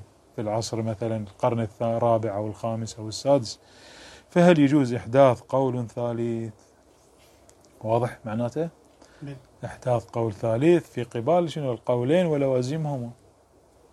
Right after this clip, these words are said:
Speaker 1: قال: "خلاف بين أهل الخلاف ومثلوا له بأمثلة".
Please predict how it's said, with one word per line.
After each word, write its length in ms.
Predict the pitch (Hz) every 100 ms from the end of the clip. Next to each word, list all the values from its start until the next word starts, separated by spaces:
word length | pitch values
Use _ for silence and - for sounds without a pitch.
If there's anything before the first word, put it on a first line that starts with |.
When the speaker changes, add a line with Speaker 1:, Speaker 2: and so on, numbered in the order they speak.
| - - - - - - _ -
Speaker 1:
قال: 320 | 135 139 127
"خلاف 500 | - 131 147 143 -
بين 420 | 117 113 135 120
أهل 320 | 113 131 120
الخلاف 800 | 107 92 110 113 135 151 160 - -
ومثلوا 600 | 117 139 - - 104 104
له 280 | 127 135 156
بأمثلة". 840 | 151 185 165 127 113 110 110 107